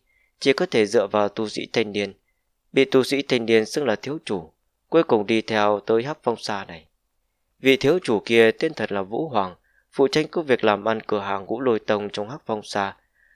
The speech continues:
lén lút mời chào một nhóm trúc cơ tán tu. Mà khi phát hiện có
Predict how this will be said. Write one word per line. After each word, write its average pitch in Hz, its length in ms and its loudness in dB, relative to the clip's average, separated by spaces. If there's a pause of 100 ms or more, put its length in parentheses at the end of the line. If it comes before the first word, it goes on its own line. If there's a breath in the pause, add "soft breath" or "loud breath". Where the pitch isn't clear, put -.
(140)
lén 123 240 6
lút 180 200 -2
mời 110 240 2
chào 101 260 2
một 101 160 -4
nhóm 104 220 -6
trúc - 180 -8
cơ 110 220 0
tán 113 260 -4
tu. 101 200 -4 (500)
Mà 131 120 6
khi 139 160 0
phát - 260 -4
hiện 110 220 2
có 151 140 -4